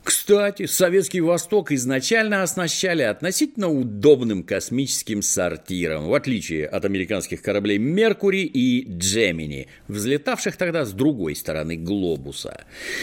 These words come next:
Героически преодолевая брезгливость, астронавты пользовались одноразовыми пакетами, которые закрепляли на своих задницах с помощью скотча.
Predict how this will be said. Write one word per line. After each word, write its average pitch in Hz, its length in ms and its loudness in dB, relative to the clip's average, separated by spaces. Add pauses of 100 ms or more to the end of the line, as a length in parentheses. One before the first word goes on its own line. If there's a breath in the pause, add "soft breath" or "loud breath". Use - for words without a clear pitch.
(160 loud breath)
Героически 110 600 -2
преодолевая 117 680 -2
брезгливость, 98 960 -2
астронавты 117 840 -4
пользовались 156 840 -2
одноразовыми 120 1160 -4
пакетами, 85 960 -4
которые 131 760 -2
закрепляли 90 720 -4
на 85 160 -4
своих 90 340 -4
задницах 113 680 -4 (260 loud breath)
с - 120 -6
помощью 180 800 -4
скотча. - 920 -4